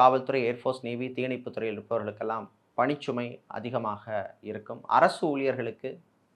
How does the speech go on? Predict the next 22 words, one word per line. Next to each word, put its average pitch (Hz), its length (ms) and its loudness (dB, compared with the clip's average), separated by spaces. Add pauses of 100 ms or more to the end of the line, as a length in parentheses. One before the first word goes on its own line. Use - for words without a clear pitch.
(460)
அதிகாரிகளின் 135 580 6
நெருக்கடிக்கு 123 560 -2 (360)
உள்ளாவீர்கள். 107 520 -2 (1080)
சிலருக்கு 123 460 0 (300)
எதிர்பாராத 131 680 6
திடீர் 127 340 -2
இடமாற்றம் 113 560 0 (140)
உண்டு. 107 200 -6 (1600)
மாணவர்கள், 160 580 12 (320)
குறிப்பாக 131 480 4
சி 143 200 -4
ஏ, 143 120 0
ஐ 123 120 2
சி 127 120 -2
டபிள்யூ 117 340 -4
ஏ, 117 60 -8 (260)
சி 131 180 -4
எஃப் 123 200 -6
ஏ - 20 -4 (140)
படிக்கும் 110 340 -8
மாணவர்கள், 107 420 -6 (100)
சி 131 120 -2